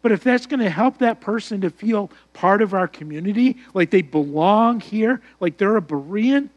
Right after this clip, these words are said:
amen, put 'em to work, let 'em get involved. So listen, it doesn't matter where you are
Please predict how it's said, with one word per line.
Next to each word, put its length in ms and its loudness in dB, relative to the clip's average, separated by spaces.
amen, 500 2
put 200 2
'em 120 0
to 120 -8
work, 400 -2
let 200 2
'em 120 -4
get 180 0
involved. 560 -2
So 120 -4
listen, 380 0
it 80 -2
doesn't 320 -4
matter 260 0
where 420 2
you 280 -2
are 460 0